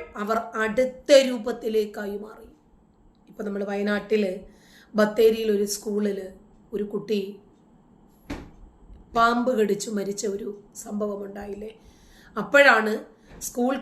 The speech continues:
കെട്ടിടത്തിന്റെ സേഫ്റ്റിയെ കുറിച്ചിട്ട് അന്വേഷിക്കാൻ സംസ്ഥാന സർക്കാർ തയ്യാറായത് തന്നെ.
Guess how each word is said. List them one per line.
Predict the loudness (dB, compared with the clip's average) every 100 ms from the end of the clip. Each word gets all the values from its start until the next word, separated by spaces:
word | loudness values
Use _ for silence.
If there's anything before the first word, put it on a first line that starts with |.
| 0
കെട്ടിടത്തിന്റെ | 0 0 -2 -2 -2 -2
സേഫ്റ്റിയെ | -2 2 2 2 -4 -2 2
കുറിച്ചിട്ട് | 0 0 -2 -4 -6 -6
അന്വേഷിക്കാൻ | -4 -2 0 0 -2 0 6 6 4 -10 -20 -18
സംസ്ഥാന | -8 -6 -6 -2 -2 -2
സർക്കാർ | -6 -8 -6 -2 -2 -2 -10 _ _ _ _ _ _ -2
തയ്യാറായത് | 0 4 4 2 -2 -4 -8
തന്നെ. | -8 -12